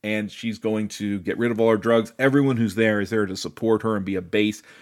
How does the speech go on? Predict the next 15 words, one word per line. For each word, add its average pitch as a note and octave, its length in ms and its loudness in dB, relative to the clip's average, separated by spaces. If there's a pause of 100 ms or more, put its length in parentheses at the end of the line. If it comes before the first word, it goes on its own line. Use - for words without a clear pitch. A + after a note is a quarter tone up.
(160)
for G#2+ 200 0
her. A2+ 220 6
And G#2+ 160 0
we're, G#2+ 280 0
they're A2 180 4
not A#2 280 0
gonna A#2 200 0
leave G#2+ 480 -2
until G#2+ 640 -4 (280)
she - 240 -10
has G#2 120 -8
sort G#2+ 200 -4
of G2+ 140 -4
thrown G#2+ 460 -6
this, G2 320 -10